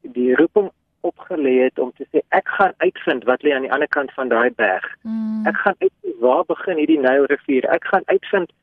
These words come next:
Speaker 1: hoe, as mens nou deur die Amazone gaan, wat gaan die ander kant kry?" En hulle het dinge, plekke ontdek en dan kaarte opgetrek sodat die res van die samelewing kan weet,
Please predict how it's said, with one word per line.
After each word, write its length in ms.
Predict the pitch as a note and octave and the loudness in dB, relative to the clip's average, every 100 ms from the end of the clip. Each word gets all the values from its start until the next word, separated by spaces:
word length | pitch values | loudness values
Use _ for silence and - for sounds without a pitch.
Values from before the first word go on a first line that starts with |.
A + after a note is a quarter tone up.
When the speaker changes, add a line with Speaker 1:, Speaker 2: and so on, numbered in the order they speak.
| _ _ | _ _
Speaker 1:
hoe, 220 | - D3 - - - | 0 2 2 -6 0
as 220 | - - | 0 0
mens 160 | D3+ C#3+ | -4 -2
nou 140 | C#3+ | 0
deur 180 | B2 C#3 | 4 4
die 120 | D3+ | 2
Amazone 480 | C#3+ D3+ - C#3 C#3+ | 0 -2 2 2 2
gaan, 240 | - C#3+ | -2 -2
wat 180 | A#2+ C3 | 0 0
gaan 160 | - D3 | -2 -6
die 100 | C#3+ | -2
ander 200 | C3+ C#3 | -2 -2
kant 240 | C3+ B2+ _ | -4 -6 _
kry?" 220 | - A#2+ A2+ _ _ _ | -4 -4 -4 _ _ _
En 120 | C3+ | -2
hulle 180 | A#2+ C#3+ | 2 4
het 100 | F3+ _ _ | 2 _ _
dinge, 280 | C#3 D#3 F#3 - - | -4 0 -2 -4 -2
plekke 340 | G3 G#3 G#3+ | 0 0 -4
ontdek 440 | D#3+ C#3+ C3 D3+ - - | -4 -4 0 0 -2 -14
en 160 | C3+ | -8
dan 380 | C3 B2+ A#2 A2+ - | -4 -4 -8 -12 -14
kaarte 440 | - F3 F3+ - D#3 | 0 2 2 0 -2
opgetrek 580 | C#3 - - C#3 C3+ - _ _ _ | -2 -4 -6 -2 -2 -2 _ _ _
sodat 320 | - D3+ D3 - A2 | -2 2 2 0 -4
die 160 | C3 | -2
res 280 | B2+ C3+ - - | 2 2 0 -4
van 100 | D#3 | -4
die 80 | |
samelewing 600 | D3 D3+ C3+ C3+ C3 B2+ | -2 -2 2 4 2 2
kan 280 | - B2+ A#2 | -2 -2 -2
weet, 260 | G#2+ B2+ | 0 0